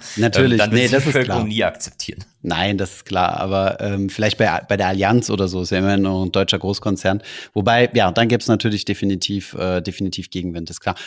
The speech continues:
Speaker 1: Aber du kannst es ja zumindest so gestalten, dass es halt ein deutscher Fonds ist, äh, und, äh, einfach nur das Management, äh, zum Beispiel von einer Allianz oder sowas ist, ähm, was dann theoretisch auch zu jeder Zeit gewechselt werden kann. Also du kannst ja
Speaker 2: Ja.
Speaker 1: dann jederzeit sagen, gut, jetzt macht's die D W S oder, oder wer auch immer und dann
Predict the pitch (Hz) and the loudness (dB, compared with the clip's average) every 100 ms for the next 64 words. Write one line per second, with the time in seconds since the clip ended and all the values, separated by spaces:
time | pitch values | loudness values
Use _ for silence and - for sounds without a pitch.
0 | - 117 135 160 170 160 - 139 139 135 | -2 2 4 2 0 -2 0 0 0 0
1 | 139 139 123 120 113 104 104 104 101 95 | -2 0 0 0 -2 -4 -2 -2 -2 0
2 | 98 98 - - 90 104 - 175 202 - | 2 0 -2 -2 2 2 2 0 -4 -6
3 | - 104 - 110 107 104 101 101 - 107 | -4 -4 -2 0 2 0 -2 -4 -4 0
4 | 120 107 104 - 110 170 - 98 95 92 | 2 2 0 0 2 2 0 0 0 0
5 | - 92 - 92 95 92 - 95 92 92 | -2 -4 -2 -2 -2 -6 -4 -2 -2 -2
6 | 92 107 120 107 110 107 104 127 151 - | -2 -2 -4 -4 -2 -2 0 -2 -4 -8
7 | - - - 107 104 98 104 - 104 110 | -18 -20 -2 2 2 2 2 2 0 0
8 | 101 107 107 95 92 - 101 101 - 98 | 2 0 0 -6 -6 -2 0 0 0 -2
9 | 90 117 - 95 95 92 - 90 - 85 | 0 0 2 2 0 0 -2 -6 -6 -8
10 | 90 95 95 101 95 95 - 98 98 95 | -6 -6 0 0 2 -2 -2 -2 0 0
11 | 107 101 107 107 98 - 92 98 95 104 | -2 -4 -2 -2 -2 -8 -6 0 2 2
12 | 127 - 98 95 90 - 90 87 95 90 | 0 -4 0 2 2 0 -4 0 0 0
13 | 104 92 85 87 | 0 0 0 -4